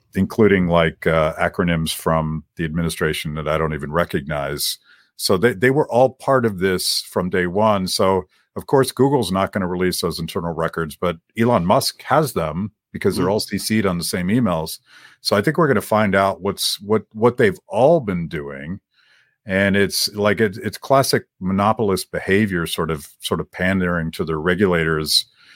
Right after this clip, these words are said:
Speaker 1: to make it more and more difficult for, for the next, um,
Speaker 2: Right.
Speaker 1: upstart company to come up and, and challenge them. You can't imagine the army of lawyers they have,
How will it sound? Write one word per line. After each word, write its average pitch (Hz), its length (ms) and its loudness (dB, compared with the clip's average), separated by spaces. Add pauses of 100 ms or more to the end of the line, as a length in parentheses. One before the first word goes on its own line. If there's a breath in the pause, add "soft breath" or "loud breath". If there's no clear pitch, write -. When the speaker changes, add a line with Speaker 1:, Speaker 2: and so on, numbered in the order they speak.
(200 soft breath)
Speaker 1:
to 190 100 0
make 185 320 4
it - 140 2
more 98 240 2
and 92 100 2
more 87 160 2
difficult 85 600 0
for, 80 560 -2 (100)
for 82 260 -4
the 80 120 -4
next, - 520 -2 (420)
um, 82 240 0
Speaker 2:
Right. 90 120 -2
Speaker 1:
upstart 82 600 0
company 80 420 -2
to 80 100 -6
come 82 260 -2
up 78 200 0
and, 78 220 -8
and 78 200 -10 (160)
challenge 110 400 2
them. 80 160 -4
You 90 100 -2
can't 120 360 2 (440 soft breath)
imagine 127 540 4
the 98 200 -4
army 113 320 4
of 85 120 2
lawyers 90 460 4
they 80 160 -4
have, 82 680 0